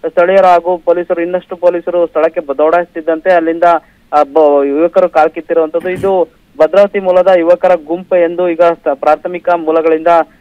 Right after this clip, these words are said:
ಆ, ತಿಳಿದು ಬರುತ್ತಿರುವಂತದ್ದು. ಈಗಾಗಲೇ ಹೆಚ್ಚಿನ ಭದ್ರತೆಗೂ ಕೂಡ ಅಲ್ಲಿ ನಿಯೋಜನೆ ಮಾಡಿರುವಂತದ್ದು. ಸದ್ಯ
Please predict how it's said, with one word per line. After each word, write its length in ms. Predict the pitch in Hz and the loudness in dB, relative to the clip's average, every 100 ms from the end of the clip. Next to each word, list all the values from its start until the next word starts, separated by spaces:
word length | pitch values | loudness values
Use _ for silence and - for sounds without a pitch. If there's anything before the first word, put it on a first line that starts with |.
| _ | _
ಆ, 40 | 151 | -6
ತಿಳಿದು 260 | 165 165 | -4 -2
ಬರುತ್ತಿರುವಂತದ್ದು. 600 | 165 170 175 165 160 170 | -2 -2 -2 -4 -4 -4
ಈಗಾಗಲೇ 420 | 180 165 160 180 165 147 143 | 0 0 4 4 4 2 -2
ಹೆಚ್ಚಿನ 280 | 151 180 185 | -4 -2 -2
ಭದ್ರತೆಗೂ 520 | 175 156 156 170 175 165 | 0 0 2 0 -2 -4
ಕೂಡ 180 | 180 | 0
ಅಲ್ಲಿ 220 | 180 160 160 | 2 2 -2
ನಿಯೋಜನೆ 360 | 151 160 165 | -2 0 0
ಮಾಡಿರುವಂತದ್ದು. 640 | 160 151 156 151 165 175 196 | 0 -2 0 -4 -4 -6 -2
ಸದ್ಯ 240 | 165 180 | -2 2